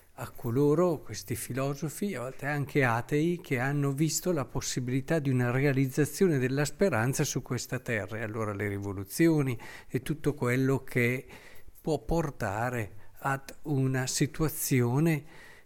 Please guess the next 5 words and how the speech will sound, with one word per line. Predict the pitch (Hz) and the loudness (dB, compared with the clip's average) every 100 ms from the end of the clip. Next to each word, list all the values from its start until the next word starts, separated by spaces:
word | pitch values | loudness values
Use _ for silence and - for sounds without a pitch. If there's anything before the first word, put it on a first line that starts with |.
| - | -8
di, | 123 123 123 131 151 - - - - _ - - | -2 2 4 2 0 -10 -20 -20 -20 _ -20 -20
eh, | - - - - | -18 -16 -16 -12
beatitudine, | 127 113 120 139 131 233 147 98 92 95 | -6 -4 -2 0 0 0 0 -2 -2 -4
di | 107 107 107 - | -4 -4 -6 -8
essere | - - - 139 107 104 101 98 | 0 4 4 2 0 0 0 -2